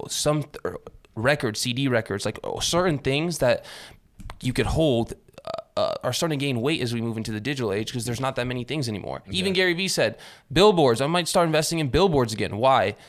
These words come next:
Speaker 2: Because
Speaker 1: 'Cause
Speaker 2: no
Speaker 1: now,
Speaker 2: one uses them.
Speaker 1: now there, there's more real estate in there. You know what I mean?
Speaker 2: Mm-hmm.
Speaker 1: But p-, more people are focused elsewhere. I kinda like that thinking.
Speaker 2: It's,
Speaker 1: Um,
Speaker 2: it goes into the scarcity mindset. Like, if something has, is less scarce, um,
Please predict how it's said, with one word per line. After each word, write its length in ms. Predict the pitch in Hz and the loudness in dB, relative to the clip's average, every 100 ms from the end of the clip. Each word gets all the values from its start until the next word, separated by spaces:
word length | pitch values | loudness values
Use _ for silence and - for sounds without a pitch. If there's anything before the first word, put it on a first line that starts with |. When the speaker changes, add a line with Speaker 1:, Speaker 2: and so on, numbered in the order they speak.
| - _ - | -20 _ -8
Speaker 2:
Because 200 | 110 143 | -2 2
Speaker 1:
'Cause 20 | |
Speaker 2:
no 40 | 165 | 4
Speaker 1:
now, 140 | 170 | 4
Speaker 2:
one 80 | 131 | 4
uses 200 | 135 110 | 0 -4
them. 140 | 95 151 | -4 0
Speaker 1:
now 180 | 170 | 2
there, 140 | 175 160 | 2 0
there's 240 | 151 160 | 0 0
more 180 | 165 175 | 0 0
real 180 | 170 190 | 2 0
estate 260 | 135 127 95 | -2 -4 -6
in 100 | 98 | -6
there. 220 | 71 - | -8 -8
You 80 | 123 | -6
know 60 | 131 | -2
what 60 | |
I 60 | 123 | -2
mean? 280 | 123 135 135 | -2 -4 -6
Speaker 2:
Mm-hmm. 120 | 127 | -2
Speaker 1:
But 380 | 127 123 - - | -2 -2 -6 -16
p-, 80 | 135 | -6
more 200 | 135 147 | -2 -2
people 220 | 156 135 | -2 -2
are 40 | 123 | -2
focused 380 | 131 123 120 | -2 -4 -4
elsewhere. 320 | 120 135 117 110 | -2 -2 -2 -2
I 40 | |
kinda 220 | 113 131 | -2 -2
like 240 | 120 123 117 | 0 -2 0
that 340 | 107 82 - _ | 0 -2 -8 _
thinking. 360 | 117 113 57 - - - - - - - | -6 -6 -10 -16 -20 -20 -20 -20 -20 -10
Speaker 2:
It's, 100 | - | -2
Speaker 1:
Um, 260 | 120 120 113 | 0 2 0
Speaker 2:
it 100 | 143 | -2
goes 180 | 156 165 | -2 -2
into 140 | 175 | -6
the 80 | 151 | -10
scarcity 460 | - - 107 - 104 | -12 -8 -8 -8 -10
mindset. 440 | 95 98 - - | -10 -10 -10 -10
Like, 160 | 95 90 | -8 -10
if 100 | - - | -12 -10
something 340 | 131 - 123 | -10 -8 -4
has, 260 | 117 104 95 | -4 -4 -6
is 140 | 101 | -6
less 220 | 104 104 - | -2 -4 -4
scarce, 420 | - 92 90 - _ _ - - - _ _ | -8 -8 -10 -18 _ _ -16 -16 -16 _ _
um, 540 | 98 98 95 92 90 | -4 0 0 -2 -8